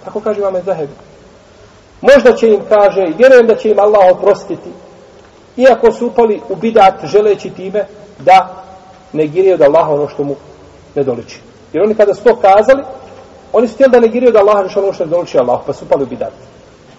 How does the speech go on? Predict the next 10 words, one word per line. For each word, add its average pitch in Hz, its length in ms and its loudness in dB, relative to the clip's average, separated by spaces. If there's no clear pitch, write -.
Oni 160 120 -4
su 156 40 -16
htjeli 175 160 -2
kazati 180 340 -2
kako 202 200 0
Allah 185 200 2
ono 190 100 -4
može 175 200 -4
stvoriti 170 340 -8
čovjeka 190 380 -6